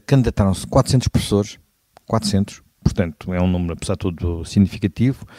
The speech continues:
foram disponibilizados, eh, olha, foram disponibilizados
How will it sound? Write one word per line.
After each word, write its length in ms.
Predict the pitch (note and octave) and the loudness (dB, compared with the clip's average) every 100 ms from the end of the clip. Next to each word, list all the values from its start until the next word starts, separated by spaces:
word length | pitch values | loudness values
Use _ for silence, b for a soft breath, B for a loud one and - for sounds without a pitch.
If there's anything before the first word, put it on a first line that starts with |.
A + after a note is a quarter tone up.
| B B B | B B B
foram 480 | - B2+ B2 - A2 | 4 6 6 2 -8
disponibilizados, 1080 | - - B2+ A2+ G#2 F#2+ F#2+ G2+ G2 - - B B B B | -4 2 4 4 2 0 2 0 0 -8 -12 B B B B
eh, 640 | A2 G#2 G#2 G2+ G2 F#2 F2 B B B B _ _ _ _ _ _ _ _ _ | 2 4 4 2 2 0 -2 B B B B _ _ _ _ _ _ _ _ _
olha, 360 | G2+ F2 D#2 D#2 _ - | -2 -2 -4 -10 _ 2
foram 160 | A2 G#2 | 4 4
disponibilizados 800 | - - G2 F#2+ E2 G2+ - | 2 2 2 2 0 0 -2